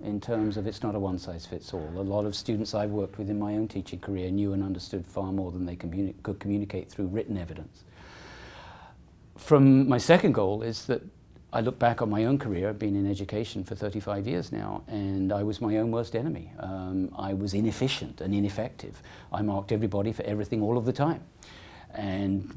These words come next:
what did I do with the data from that? Not a whole lot. I just smudged it into a grade periodically and sent it home. The teachers need to, to first of all differentiate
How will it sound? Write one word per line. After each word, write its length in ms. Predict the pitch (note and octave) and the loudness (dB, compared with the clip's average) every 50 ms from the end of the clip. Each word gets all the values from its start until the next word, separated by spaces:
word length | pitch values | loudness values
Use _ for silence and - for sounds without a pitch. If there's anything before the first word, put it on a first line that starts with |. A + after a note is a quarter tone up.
| A2 | 0
what 120 | G2+ A2+ A#2 | 2 4 4
did 120 | A#2+ A#2 | 4 4
I 80 | B2+ B2 | 4 4
do 200 | A#2 C3 C3 B2+ | 6 4 4 4
with 80 | B2+ | 2
the 80 | A#2+ A2+ | 0 2
data 260 | A#2 A#2+ E3 - A#2+ | 4 2 2 2 0
from 160 | - D#3+ D2+ | -6 -6 -6
that? 160 | D2+ - F2+ | -6 -6 -6
Not 140 | - F#2+ G2 | -4 0 0
a 60 | G2 | 2
whole 180 | F2+ G#2 G2+ G2+ | 2 2 2 2
lot. 160 | A#2 C3 A2+ | 2 2 0
I 80 | E2+ D#2+ | 0 -2
just 380 | D#2 F#2+ F2+ - - - - | -4 -6 -6 -6 -6 -8 -8
smudged 380 | - - B2+ A#2+ B2 A2+ - - | 2 6 8 8 8 8 6 2
it 80 | C3 C3 | 0 2
into 220 | B2+ A#2 A#2+ A#2 | 2 0 0 0
a 60 | A2 | 0
grade 340 | G2+ A#2 A#2 A#2 A#2 G#2+ G2+ | 2 2 4 4 2 0 0
periodically 600 | G#2+ A#2 G#2+ G#2 G#2 G2+ G#2+ B2 C3+ - - C3 | -2 -2 0 0 0 0 0 -2 -4 -4 -6 -6
and 120 | B2+ A#2 G#2 | -6 -6 -6
sent 240 | - - A2+ G#2 - | -4 -6 -6 -4 -6
it 100 | - - | -6 -6
home. 260 | B2+ C#3 C3+ A2 - - _ _ | -6 -6 -6 -8 -12 -18 _ _
The 200 | - B2 B2 - | -6 -6 -4 -4
teachers 500 | - - E3 F#3 E3+ - E3 C#3+ A2 - | 0 4 4 4 4 4 2 2 2 4
need 240 | C#3+ C3 B2 B2 A2+ - - - - - - - | 4 4 4 4 0 -2 -10 -18 -18 -18 -16 -8
to, 160 | - - - | -6 -6 -6
to 180 | - - - A2 | -4 -4 -6 0
first 280 | - C#3+ C#3+ C#3+ C#3+ | 4 6 6 6 6
of 60 | B2+ G#2+ | 4 2
all 100 | G#2+ F#2 | 2 2
differentiate 760 | - - G2+ G#2 G#2 A2 G#2+ G#2 - A2+ G2+ G2 G2+ G2+ | 0 0 2 2 4 4 2 2 2 2 2 2 2 -2